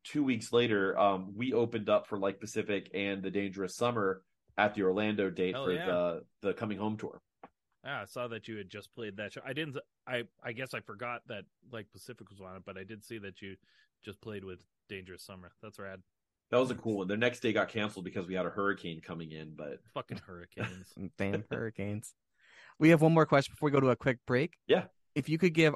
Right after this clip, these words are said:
Speaker 3: our listeners a piece of advice that you know now that you wish you knew bef-, when you were first starting out, what would it be?
Speaker 1: Learn how to play your instrument. <laughs> But, like,
Speaker 2: I mean,
Speaker 1: honestly, like,
Speaker 2: I, I
Speaker 3: Yeah.
Speaker 2: agree that's in,
Speaker 3: Yes.
Speaker 2: that it's important,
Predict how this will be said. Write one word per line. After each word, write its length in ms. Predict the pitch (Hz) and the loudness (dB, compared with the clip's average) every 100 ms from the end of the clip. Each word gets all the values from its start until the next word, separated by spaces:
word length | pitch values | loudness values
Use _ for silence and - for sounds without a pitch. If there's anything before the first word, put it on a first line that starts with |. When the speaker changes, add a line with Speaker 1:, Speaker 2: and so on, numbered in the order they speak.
| 127 | 4
Speaker 3:
our 160 | 131 | 4
listeners 420 | 139 131 131 117 | 4 2 2 2
a 80 | 113 | 0
piece 260 | - 139 139 | 0 -2 2
of 60 | |
advice 380 | 156 135 123 120 | 2 4 4 4
that 140 | - 92 | 2 0
you 180 | 127 | 2
know 160 | 147 151 | 4 4
now 420 | 135 107 101 104 - _ - | 4 2 2 -2 -10 _ -2
that 120 | 107 | 2
you 160 | 131 143 | 4 6
wish 260 | 143 - | 6 4
you 140 | 131 139 | 2 4
knew 320 | 131 120 117 - | 6 4 2 -4
bef-, 100 | 110 - | -10 -4
when 140 | 117 | 0
you 80 | 113 | 2
were 80 | 110 | 2
first 240 | - 117 | 2 0
starting 320 | - 113 110 | 4 4 4
out, 220 | 104 92 - | 2 0 -2
what 160 | 95 76 | -4 0
would 100 | 98 | 0
it 80 | 90 | 0
be? 260 | 92 85 - _ _ _ _ _ _ _ _ 104 | -2 -2 -10 _ _ _ _ _ _ _ _ -6
Speaker 1:
Learn 180 | 101 139 | -4 0
how 80 | |
to 80 | 143 | -2
play 200 | - 107 | 0 2
your 140 | 107 85 | 2 0
instrument. 460 | 98 - 67 57 _ _ _ _ _ _ _ _ _ - - _ _ _ | -4 -8 -8 -10 _ _ _ _ _ _ _ _ _ -20 -20 _ _ _
<laughs> 40 | 127 117 - - - - - - - _ - | 0 0 -2 -18 -20 -8 -8 -8 -20 _ -2
But, 140 | - 131 | 4 6
like, 140 | 143 | 6
Speaker 2:
I 40 | 147 | 8
mean, 60 | 143 | 6
Speaker 1:
honestly, 300 | 147 120 113 | 6 2 2
like, 160 | 135 156 | 4 4
Speaker 2:
I, 20 | |
I 120 | 135 | 2
Speaker 3:
Yeah. 260 | 135 113 123 | -2 -2 -4
Speaker 2:
agree 200 | 120 139 | -4 -4
that's 300 | 185 117 - | -2 -4 -4
in, 80 | 110 | -6
Speaker 3:
Yes. 280 | 113 123 185 | 4 4 4
Speaker 2:
that 100 | 101 | 0
it's 160 | 95 - | -10 2
important, 540 | 110 - 165 494 - | 2 6 4 2 -6